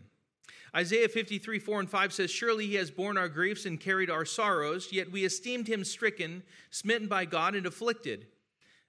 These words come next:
But he was pierced for our transgressions. He was crushed for our iniquities. Upon him was the chastisement that brought us peace, and with his wounds we are healed."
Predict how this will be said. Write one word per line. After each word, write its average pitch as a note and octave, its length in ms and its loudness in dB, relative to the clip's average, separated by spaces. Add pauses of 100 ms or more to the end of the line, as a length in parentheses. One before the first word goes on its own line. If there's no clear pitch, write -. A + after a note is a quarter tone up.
But G3 220 2
he A3+ 220 -2
was G#3 260 0
pierced A3+ 440 0
for F#3+ 180 -2
our F3+ 140 2
transgressions. F3 840 -2
He F#3+ 100 -4
was F#3 160 -2
crushed A3+ 320 -2
for G3+ 220 -4
our F3+ 120 2
iniquities. E3 680 -4 (440)
Upon F3+ 300 2
him F#3+ 200 0
was F3+ 200 -2
the F3 80 0
chastisement F#3+ 880 0
that D#3+ 140 -2
brought E3+ 220 0
us E3 160 -6
peace, D3+ 480 -8
and D#3 180 -6
with F3+ 200 -2
his F3 200 -4
wounds A#2+ 580 -10 (500)
we C3+ 260 -6
are C3 480 -10 (100)
healed." F#2 600 -12